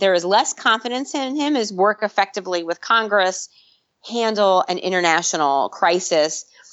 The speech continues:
and make wise decisions about immigration policy. Those are the places where people have the less,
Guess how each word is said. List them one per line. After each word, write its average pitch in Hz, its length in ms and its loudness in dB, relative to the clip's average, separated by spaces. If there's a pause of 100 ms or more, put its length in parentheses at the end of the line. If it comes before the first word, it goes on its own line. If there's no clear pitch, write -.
(320)
and 180 140 0
make 180 180 0
wise 170 260 2
decisions 165 520 -8
about 156 180 2
immigration 156 480 -2
policy. 151 380 0
Those 156 180 -4
are 156 60 -12
the - 40 -20
places 143 360 -4
where 147 80 0
people 143 240 -2
have 139 160 -4
the 135 100 0
less, 143 460 0